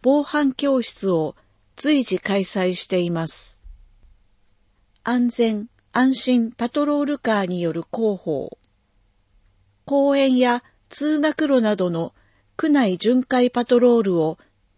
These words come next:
二十四時間三百六十五日行っています。昼間の時間帯の区内巡回パトロール中に、安全・安心パトロールカーの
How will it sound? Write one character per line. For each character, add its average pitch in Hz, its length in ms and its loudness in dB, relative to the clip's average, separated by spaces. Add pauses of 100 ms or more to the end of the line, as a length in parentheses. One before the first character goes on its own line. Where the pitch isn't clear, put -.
二 302 140 4
十 262 240 2
四 196 160 2
時 214 140 -2
間 160 400 -4
三 294 300 0
百 240 280 0
六 185 240 -2
十 247 240 0
五 247 120 0
日 190 400 -2
行 175 200 -4
っ 170 180 -2
て - 220 -4
い 160 100 0
ま 156 160 -4
す。 - 280 -16 (1080)
昼 247 280 0
間 294 140 2
の 285 140 2
時 269 160 -2
間 269 340 0
帯 247 220 2
の 233 240 0 (440)
区 320 140 0
内 233 260 4
巡 247 280 2
回 247 300 0
パ 220 140 -2
ト 240 140 2
ロ 233 180 4
ー 220 40 2
ル 220 100 0
中 214 300 -2
に、 202 280 -4 (580)
安 262 260 2
全・ 240 360 2 (220)
安 254 220 2
心 240 360 2
パ 233 180 -4
ト 285 140 2
ロ 285 160 4
ー 285 40 2
ル 277 140 -2
カ 196 260 0
ー 180 40 -4
の 165 240 -6